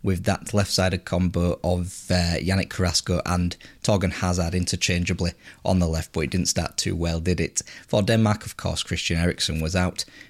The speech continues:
Yannick V-, V-, Yannick Vestergaard came in, and a switch to three at the back with Daniel Vass and, uh, Mæhle playing wing-back in there. Damsgaard also came in for Jonas Wind, Jonas Wind and joined the front line with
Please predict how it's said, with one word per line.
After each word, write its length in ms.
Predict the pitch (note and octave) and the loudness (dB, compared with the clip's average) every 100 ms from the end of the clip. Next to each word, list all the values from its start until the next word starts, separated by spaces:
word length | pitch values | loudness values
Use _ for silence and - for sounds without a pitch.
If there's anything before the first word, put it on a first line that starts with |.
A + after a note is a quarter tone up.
| - | -4
Yannick 260 | G#2 F#2+ G2 | 0 0 0
V-, 160 | G2 - _ - - | -4 -4 _ -18 -12
V-, 200 | - G#2 - | -6 -6 0
Yannick 300 | G#2+ A2+ F#2+ | 2 2 2
Vestergaard 640 | G2+ G#2 - G2 F2+ - | 0 2 2 2 0 -2
came 260 | - F#2 F#2+ | -2 2 4
in, 160 | F#2+ | 2
and 240 | - F2 E2+ | 2 0 0
a 280 | E2 F2 - | 0 0 0
switch 340 | - - - | 0 -2 0
to 80 | A#2+ | -2
three 240 | - A#2+ | 0 0
at 60 | A2+ | 2
the 60 | |
back 300 | G#2 A#2 - | 0 -2 -2
with 180 | - E2 | -2 0
Daniel 280 | F#2 G2 F2+ | 2 2 2
Vass 360 | F2 F#2+ - - | 0 -2 -2 -4
and, 340 | F#2+ F#2 F2+ F#2 | 0 0 2 2
uh, 160 | F2 - - - - | -2 -4 -16 -20 -4
Mæhle 460 | F#2+ G#2 G#2 F#2 - - - | 0 2 4 2 -4 -14 -4
playing 300 | F2 F2+ F2 | 0 2 2
wing-back 540 | G2 F#2 E2+ - - - - | 4 2 0 -6 -12 -8 -2
in 220 | F2+ E2+ | 0 2
there. 220 | E2+ E2+ - | 0 -2 0
Damsgaard 560 | G2 F#2 - F#2 F2+ - - - | 0 0 0 0 -2 -4 -14 -2
also 260 | F#2+ - | 0 0
came 300 | - F#2+ F2+ | 0 0 2
in 100 | F#2 | 2
for 300 | F#2+ - F#2 - - - | 0 0 0 0 -20 -2
Jonas 320 | A2+ A2+ - | 2 4 4
Wind, 380 | G2+ G2+ F2+ - - | 4 4 2 -2 -4
Jonas 300 | - A2 F#2 | 2 2 2
Wind 340 | G2 F#2+ F2 - | 2 2 2 0
and 360 | F#2+ F#2 F2+ F#2+ | 2 2 0 0
joined 220 | B2 A#2+ | 2 2
the 40 | G2+ | 2
front 260 | A#2 G#2 | 0 0
line 240 | F2+ G2 F#2+ | 2 2 2
with 220 | E2 | 0